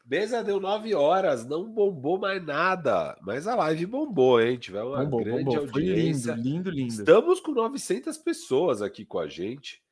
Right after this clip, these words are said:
Speaker 1: Chegou a bater mais de mil, quase mil e cem. A gente não viu isso, mas
Speaker 2: Eu vi que passou de mil, eu vi. A gente ficou muito tempo acima de mil.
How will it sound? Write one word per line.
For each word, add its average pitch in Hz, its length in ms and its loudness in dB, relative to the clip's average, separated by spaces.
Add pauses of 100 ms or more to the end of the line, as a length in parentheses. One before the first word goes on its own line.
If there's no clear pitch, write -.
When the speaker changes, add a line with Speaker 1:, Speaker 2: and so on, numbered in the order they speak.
(180)
Speaker 1:
Chegou 101 320 -4
a 139 40 2
bater 143 320 0
mais 139 280 -2
de 196 120 -10
mil, 123 440 -2
quase 139 340 -6
mil 165 200 -8
e 143 60 -8
cem. 123 560 -8
A 85 40 -8
gente 98 280 -14
não 123 200 -12
viu 98 560 -12
isso, 147 400 -18
mas 123 500 -12
Speaker 2:
Eu 120 160 -2
vi 208 200 -2
que - 80 -10
passou 120 260 -4
de 117 100 -6
mil, 110 160 0
eu 185 60 2
vi. 208 100 2
A - 40 4
gente 139 80 -2
ficou 156 140 0
muito 160 280 0
tempo 202 260 0
acima 143 160 -2
de 123 120 -2
mil. 117 180 -4